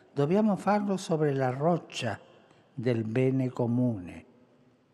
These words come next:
Il bene comune è una roccia. E questo è il compito di tutti noi, non solo di qualche specialista. San Tommaso d'Aquino diceva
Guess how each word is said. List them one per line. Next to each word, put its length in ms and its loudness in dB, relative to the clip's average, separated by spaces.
Il 100 -8
bene 260 2
comune 440 2
è 60 0
una 240 0
roccia. 640 -6
E 160 -2
questo 640 2
è 80 -6
il 120 2
compito 600 0
di 240 -2
tutti 400 0
noi, 480 -4
non 180 2
solo 360 0
di 180 -2
qualche 480 0
specialista. 880 -8
San 260 -2
Tommaso 460 0
d'Aquino 560 0
diceva 540 0